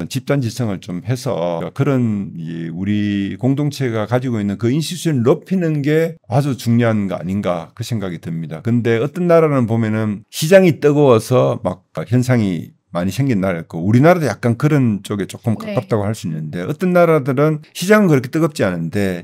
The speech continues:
Speaker 1: 이거를 제도를 만드는 사람이 아주 깊게 해서 앞서, 앞서 나가는 제도를 좀 더 넓은 제도를 만드는 나라가 있고 그게 이제 유럽이나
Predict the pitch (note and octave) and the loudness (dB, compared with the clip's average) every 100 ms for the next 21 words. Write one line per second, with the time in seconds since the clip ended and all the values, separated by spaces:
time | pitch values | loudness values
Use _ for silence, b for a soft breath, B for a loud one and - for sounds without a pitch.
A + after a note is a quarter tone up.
0 | - C3+ C3+ C#3 A#2+ B2 D3+ G#3 G#3+ E3+ | -8 -4 0 2 2 6 6 8 6 6
1 | F#2 G2 A2+ A#2+ D3 C3+ A#2+ G#2 A2+ E3 | 4 4 2 2 2 4 2 0 -2 -2
2 | - E3+ - D3+ A#2+ G#2 F#3+ B2+ C3+ D3 | -6 -6 -2 4 4 4 2 2 2 -2
3 | - - - A2 - C#3+ C3+ C3+ C#3 A#2+ | -2 -2 2 2 4 6 6 6 4 4
4 | A#2 A2+ G#2 E2+ F2+ F2 F#2 G#2+ C3 A2+ | 4 2 2 -2 -4 -4 0 0 2 0
5 | G2 F#2+ F#2 D#2 D#2 F2+ G#2 G2+ D#2 D2 | -2 -4 -4 -4 -6 -2 -2 -2 -6 -10
6 | - F2 - G#2 B2+ G2 E2+ F2 F2 F2 | -12 -12 -8 0 2 2 -2 -4 -2 2
7 | A2+ C3+ B2+ B2 G#2 G2+ G2 F#2 | 2 2 0 0 0 0 -2 -6